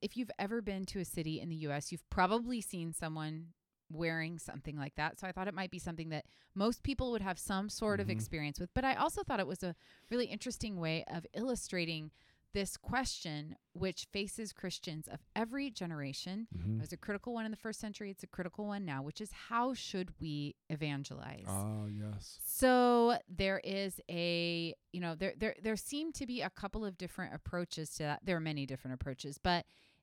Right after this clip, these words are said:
Speaker 1: kinda a couple different categories. One is that you should get out there and be really verbal about it. Go out on a street corner. Why aren't
Speaker 2: Mm-hmm.
Speaker 1: all of us out on street corners?
Speaker 2: Right, right.
Speaker 1: Um,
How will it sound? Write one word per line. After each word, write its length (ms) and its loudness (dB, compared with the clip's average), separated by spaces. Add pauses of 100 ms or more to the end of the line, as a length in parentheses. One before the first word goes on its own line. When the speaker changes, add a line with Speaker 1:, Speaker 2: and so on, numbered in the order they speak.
(160)
Speaker 1:
kinda 280 0
a 40 -2
couple 280 -2
different 260 -2
categories. 500 0
One 300 0
is 180 -4
that 160 -2
you 220 -4
should 300 -6
get 160 -2
out 220 0
there 340 -2 (120)
and 560 -4 (320)
be 220 -2
really 340 -4
verbal 320 -4
about 200 -2
it. 120 -10
Go 200 12
out 180 8
on 140 0
a 40 -6
street 260 -10
corner. 300 -8
Why 200 2
aren't 140 4
Speaker 2:
Mm-hmm. 80 6
Speaker 1:
all 100 6
of 80 2
us 160 0
out 140 0
on 140 -8
street 240 -10
corners? 520 0
Speaker 2:
Right, 160 0
right. 80 -2 (420)
Speaker 1:
Um, 360 2